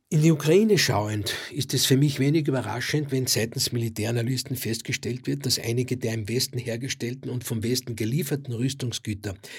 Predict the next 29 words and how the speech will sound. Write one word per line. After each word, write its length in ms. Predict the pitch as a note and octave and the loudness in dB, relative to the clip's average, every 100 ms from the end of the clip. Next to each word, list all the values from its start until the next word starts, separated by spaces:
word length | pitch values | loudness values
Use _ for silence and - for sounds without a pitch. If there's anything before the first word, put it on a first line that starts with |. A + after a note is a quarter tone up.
| - | 0
insbesondere 680 | D#3 D3 C3+ C3 C3+ B2 A2+ | 2 2 0 0 0 0 -4
auch 100 | A2 | -4
gepanzerte 640 | A#2+ G#2+ A2+ A#2+ - G#2+ | -6 -6 -6 -6 -6 -6
Fahrzeuge, 600 | - A#2 - B2 B2+ B2 - - | -6 -8 -4 -4 -2 -4 -6 -6
in 120 | C#3+ A#2+ | -2 0
der 160 | B2 | 0
Ukraine 600 | - - A2+ C3+ D3+ C#3+ | -4 -6 -6 -2 0 -2
nicht 320 | C#3 D3 C#3 | 2 0 2
ihren 180 | B2 A2+ | -2 -2
Zweck 280 | - E3 - | -2 -4 -4
erfüllen, 440 | C#3 - G#2+ F#2 - _ - - - | -6 -4 -4 -6 -12 _ -20 -16 -2
weil 120 | A#2+ | 2
sie 160 | C3 | 4
nicht 240 | C3 C#3+ - | 4 2 2
für 80 | A#2+ | 0
einen 200 | B2 A#2+ | 0 -2
Konflikt 540 | - A2 C#3 C#3+ - | -2 0 2 2 2
dieser 220 | C#3+ - | 2 2
Intensität 800 | C3+ A#2 A#2 A2 - - A#2 A#2 | 0 -2 -2 -2 -2 -2 -4 -4
konzipiert 680 | - G2 - F2+ D#3 E3+ - | -8 -6 -6 -6 -8 -8 -8
wurden. 300 | F2+ - F#2+ _ _ _ - - - | -12 -12 -20 _ _ _ -20 -8 -2
Dem 140 | A2 | 0
möchte 300 | A2+ A2+ - | 0 -2 -6
ich 140 | A2+ - - - | -8 -10 -20 -8
in 380 | A#2+ A2+ - - - | -6 -6 -10 -18 -4
Zukunft 500 | B2+ - A2 - - - | -4 -2 -6 -6 -12 -6
einen 240 | G#2+ G2+ | -6 -4
eigenen 380 | A#2+ A2+ G#2 G2 | -4 -2 -2 -4
Podcast 600 | G2 G2+ - - - - | -8 -10 -10 -6 -6 -8